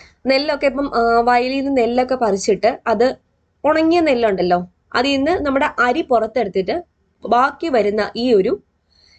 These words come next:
ഗ്രെയിൻസിന്റെ ആ ഒരു തൊലിയെയാണ് എന്ത് പറയുന്നത്? ഷാഫ് എന്ന് പറയുന്നത്. മനസ്സിലായല്ലോ? ഇനി ഇതിന്റെ മീനിങ് ഒന്ന് നോക്കിയേ. Hunk of grain separated during threshing. Threshing-ിന്റെ സമയത്ത് സെപ്പറേറ്റ് ചെയ്യുന്ന hunk of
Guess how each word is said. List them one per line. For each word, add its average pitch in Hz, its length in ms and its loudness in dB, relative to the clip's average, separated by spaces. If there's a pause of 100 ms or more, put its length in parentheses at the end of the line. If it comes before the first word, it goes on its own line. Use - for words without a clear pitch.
(100)
ഗ്രെയിൻസിന്റെ 294 600 0
ആ 269 80 2
ഒരു 247 140 0
തൊലിയെയാണ് 262 760 2
എന്ത് 220 180 2
പറയുന്നത്? 202 640 0
ഷാഫ് 240 760 0
എന്ന് 202 400 -4 (180)
പറയുന്നത്. 165 600 -4 (320)
മനസ്സിലായല്ലോ? 240 480 0
ഇനി 269 220 -4
ഇതിന്റെ 247 180 0
മീനിങ് 240 280 2
ഒന്ന് 233 120 2
നോക്കിയേ. 208 300 2
Hunk 247 440 0
of 294 380 -2
grain 196 220 4
separated 254 560 0
during 196 340 2
threshing. 190 500 -4 (460)
Threshing-ിന്റെ 285 540 0
സമയത്ത് 185 640 -2
സെപ്പറേറ്റ് 233 480 0
ചെയ്യുന്ന 202 180 -2
hunk 214 420 -2
of 254 60 2